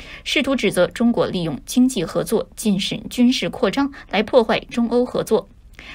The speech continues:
他表示，预计在中国重新推动在欧洲沿海国家基础设施项目的情况下，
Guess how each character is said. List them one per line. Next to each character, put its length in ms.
他 120
表 140
示， 120
预 140
计 280
在 200
中 200
国 300
重 240
新 180
推 200
动 180
在 160
欧 160
洲 160
沿 180
海 160
国 160
家 200
基 240
础 180
设 160
施 140
项 180
目 100
的 100
情 180
况 180
下， 240